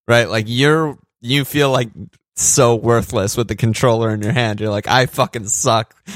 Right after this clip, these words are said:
This guy's way too strong." Like, "Oh my God." And then Zero s-, comes in, saves you, absolute badass, like, so sick.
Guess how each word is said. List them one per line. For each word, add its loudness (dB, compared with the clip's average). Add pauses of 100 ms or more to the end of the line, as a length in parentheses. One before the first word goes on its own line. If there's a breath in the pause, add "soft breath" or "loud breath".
This 0
guy's 2
way 2
too -2
strong." 0
Like, -6
"Oh 0
my 0
God." -2 (360 loud breath)
And 0
then 0
Zero 2
s-, -6
comes -4
in, -2 (120)
saves 0
you, 0 (120)
absolute 0
badass, 2
like, -4
so 2
sick. -4